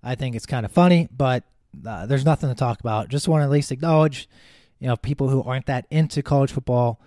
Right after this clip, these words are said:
There's a game this weekend with a twenty-eight point over under, which is, like, the lowest ever. <sighs> Oh, God. Tennessee at Missouri. I wanted to mention this one too, 'cause I, this is one of those games that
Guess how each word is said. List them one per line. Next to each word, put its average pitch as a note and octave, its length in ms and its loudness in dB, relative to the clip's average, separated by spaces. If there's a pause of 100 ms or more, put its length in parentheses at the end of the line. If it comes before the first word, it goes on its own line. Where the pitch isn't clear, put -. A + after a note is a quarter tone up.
(600)
There's C3 160 0
a C3 60 0
game C3+ 260 0
this A#2 160 -6
weekend A#2+ 380 -2
with A#2+ 160 -4
a A2 40 -2
twenty-eight B2 500 -2
point B2 300 -4
over A2 280 -4
under, G#2 340 -4 (400)
which F3 220 4
is, D3+ 100 0
like, C#3+ 160 0
the C#3+ 80 -2
lowest A#2+ 340 0
ever. D2+ 300 -10
<sighs> - 60 -20 (1400)
Oh, - 640 -16
God. - 340 -18 (920)
Tennessee B3 360 4
at G3+ 80 4
Missouri. F3+ 420 8
I - 20 8
wanted F3+ 220 6
to F3 40 6
mention D#3+ 300 2
this D3+ 200 0
one C#3+ 140 2
too, D#3 220 6
'cause C#3 260 -8
I, C3+ 280 -6 (440)
this D3 220 -6
is D#3+ 80 4
one E3+ 100 4
of E3 60 2
those D3 180 4
games D3 360 2
that C3+ 380 0